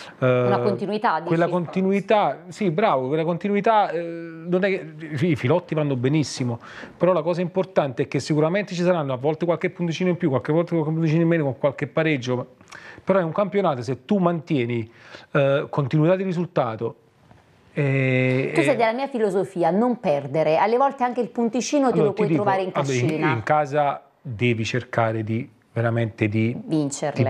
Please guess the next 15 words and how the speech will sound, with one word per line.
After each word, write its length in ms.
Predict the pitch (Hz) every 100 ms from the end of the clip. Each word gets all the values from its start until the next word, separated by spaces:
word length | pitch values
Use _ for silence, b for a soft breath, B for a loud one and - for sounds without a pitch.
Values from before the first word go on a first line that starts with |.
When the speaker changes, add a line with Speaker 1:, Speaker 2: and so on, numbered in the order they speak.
| 135
Speaker 1:
vincerle. 540 | 120 104 120 107 107 - B B B B B
Fuori 320 | - 190 170
casa 580 | 151 180 170 170 170 156
ogni 300 | 151 160 -
tanto, 480 | 185 160 135 143 147
anche 320 | 160 160 156
su 140 | 151
certe 400 | 143 - 180 -
situazioni, 920 | 151 156 151 139 - 170 165 165 170 - _ _ _ _
su, 580 | - 139 123 123 123 139 143 151 170
anche 300 | 170 143 165
sul 220 | - 147
campo 320 | - 165 156 160
difficile, 640 | 143 - 170 139 143 131
come 200 | 139